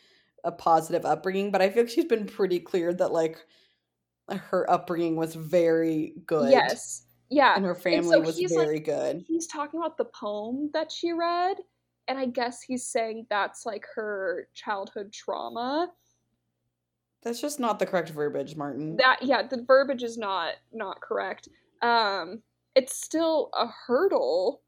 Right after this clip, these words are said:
Speaker 2: to go over, but, like,
Speaker 1: Yeah,
Speaker 2: childhood
Speaker 1: yeah, she
Speaker 2: trauma
Speaker 1: still has, yeah, that's just not correct, I don't
Speaker 2: <laughs>
Speaker 1: think.
Speaker 2: Childhood
Speaker 1: <laughs>
Speaker 2: trauma implicates, like, death or something of
Speaker 1: Yeah,
Speaker 2: that
Speaker 1: yeah,
Speaker 2: nature.
Speaker 1: abuse,
Speaker 2: Not,
Speaker 1: yeah.
Speaker 2: yeah, not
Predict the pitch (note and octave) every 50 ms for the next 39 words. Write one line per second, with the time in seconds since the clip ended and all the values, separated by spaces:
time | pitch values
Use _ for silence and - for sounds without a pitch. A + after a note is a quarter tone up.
0 | _ _ _ - - A3+ A#3 - A#3+ B3+ D4+ D#4+ A#3+ G3 G3 F#3+ G3 G#3 G3+ G#3
1 | G#3+ A#3 A3+ - G#3+ G#3+ G#3+ - - B3 D4 F4+ G#4 G4 D#4 D#4+ E4 C#4 G#3 A3
2 | B3+ B3 A#3+ A#3+ A#3 A3+ A3+ - G#3+ A3 C#4 A#3 G3+ G3+ G3+ - - _ _ _
3 | _ _ _ _ _ _ _ _ _ _ _ _ _ _ _ _ _ _ _ _
4 | _ _ _ _ - D#4 D4+ C4+ B3+ A3+ G#3 G#3+ - - - C#4+ - - B3 G#3+
5 | F3 E3 - - F3+ E3+ D#3 D#3+ D#3+ D#3+ F#3 F3 D#3+ E3 E3 - G3+ G3 F3 E3
6 | E3 E3 D#3+ - - - - - - - - - - E4+ D4+ D#4 D4+ B3+ D#4+ G4
7 | C#4+ C#4 - - C#4 A#3+ A#3+ B3 B3+ A#3+ - - A#3 A#3+ A#3+ A#3 _ - B3+ A#3+
8 | - - A#3+ A3+ A3 A3 G#3+ G#3+ - - - A3 G#3 G3+ G3+ - _ _ _ _
9 | _ _ _ _ - G#3 G#3+ _ _ - G3 F3 F3+ F#3+ A3+ - _ _ _ _
10 | _ _ _ _ _ _ _ _ _ _ _ - - G#3+ G3 G#3 A3 - - A3
11 | F#3 F#3 - - G#3 F#3 F3+ F#3 F#3 F3 F#3+ F3+ E3+ D3+ G#2+ - D3 A2+ A#2+ G#3
12 | - F3+ E3+ C3+ F#3+ F3 E3 C#3+ A#2 - - - - F3+ - - D#3+ D#3+ D#3+ D#3
13 | D3+ D3 D#3 - G3+ F#3 - B2+ G2 - G#3+ G#3+ F#3+ F3 D#3+ F3 D#3+ F3 G3+ G#3
14 | G3 G3+ G3 G3 F#3+ G3 G3